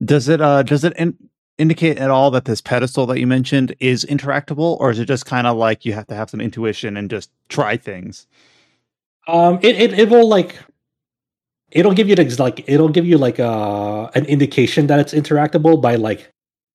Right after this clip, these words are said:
Speaker 2: say, like, this, in this orc cavern, there are pu-, two pedestals. One that has a, a wood sc-, uh, one that has a wood skull, and then there's, like, a, like, a, a,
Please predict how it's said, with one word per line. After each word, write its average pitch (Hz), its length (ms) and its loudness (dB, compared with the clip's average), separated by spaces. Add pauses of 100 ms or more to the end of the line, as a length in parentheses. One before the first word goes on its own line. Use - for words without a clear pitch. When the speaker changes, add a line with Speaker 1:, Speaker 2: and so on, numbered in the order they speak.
(120)
Speaker 2:
say, 170 200 4
like, 160 180 4
this, - 400 -2 (560)
in 135 200 0
this 147 160 4
orc 139 240 -2
cavern, 104 680 -4 (260)
there 135 120 2
are 127 120 4
pu-, 160 260 0
two - 260 -4
pedestals. 110 840 -4 (520)
One 131 280 0
that 151 100 2
has 147 140 2
a, 147 40 2
a 131 260 2
wood 123 320 -2
sc-, - 240 -16
uh, 117 380 -8
one 123 280 -6
that 135 60 -4
has 135 140 0
a - 20 -2
wood 117 240 -4
skull, 156 320 2
and 127 80 0
then 120 80 -2
there's, 117 140 -2
like, 110 220 -4
a, 107 40 -8
like, 101 80 -8
a, 104 280 -12
a, 104 160 -8